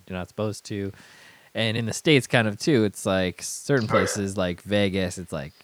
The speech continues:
Speaker 1: it's fine. You don't need, like, a paper bag. You can just walk around with your huge margarita. But then some places like, no, yeah, it's okay, but you just have to put it in a paper bag. <laughs> Like, what? What? Why? How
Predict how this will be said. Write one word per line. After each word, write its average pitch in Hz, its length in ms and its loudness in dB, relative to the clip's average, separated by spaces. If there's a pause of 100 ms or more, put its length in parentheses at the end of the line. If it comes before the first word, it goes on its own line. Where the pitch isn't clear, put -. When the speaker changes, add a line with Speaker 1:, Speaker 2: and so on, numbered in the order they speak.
(200)
Speaker 1:
it's 92 160 -10
fine. 87 760 -2
You 92 100 -10
don't 87 240 -6
need, 85 300 -8
like, 80 160 -12
a 95 40 -8
paper 82 320 -8
bag. 82 560 -8
You 90 140 -8
can 85 100 -12
just 85 160 -8
walk 78 220 -8
around 80 500 -8 (240)
with 85 140 -12
your 85 100 -6
huge 80 380 -12 (300)
margarita. 90 760 -2 (400)
But 110 120 -4
then 110 120 -2
some 143 140 4
places 113 340 4
like, 104 200 0
no, 156 100 4 (300)
yeah, 180 180 6
it's 107 100 2
okay, 180 260 6
but 117 120 2
you 120 140 0
just 120 180 -2
have 120 140 -4
to 113 80 -4
put 117 160 0
it 107 60 -2
in 104 140 -8
a 117 40 -6
paper 104 320 -4
bag. 107 580 6 (180)
<laughs> 214 120 4 (1300)
Like, 196 180 2
what? 269 320 4 (340)
What? - 180 -6 (400)
Why? 220 520 2
How 160 240 0